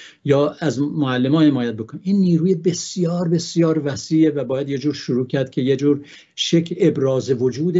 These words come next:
متحد و متشکلی عملی بشه و فکر می‌کنم اینو فعالین سیاسی، معلما که متشکلن، می‌تونن کمک کنن که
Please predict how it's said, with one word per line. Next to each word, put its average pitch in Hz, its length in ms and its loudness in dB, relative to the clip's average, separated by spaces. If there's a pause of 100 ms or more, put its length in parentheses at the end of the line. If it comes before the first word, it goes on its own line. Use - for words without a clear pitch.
متحد 143 540 -2
و 180 40 2
متشکلی 143 760 -2 (240)
عملی 120 340 -2
بشه 117 280 -2
و 151 120 -2
فکر 196 320 0
می‌کنم 165 280 0
اینو 151 260 2
فعالین 135 480 -2
سیاسی، 156 580 0 (300)
معلما 123 480 0
که 165 140 -4
متشکلن، 143 540 -4
می‌تونن 147 420 2
کمک 123 280 -6
کنن 127 240 -2
که 120 280 2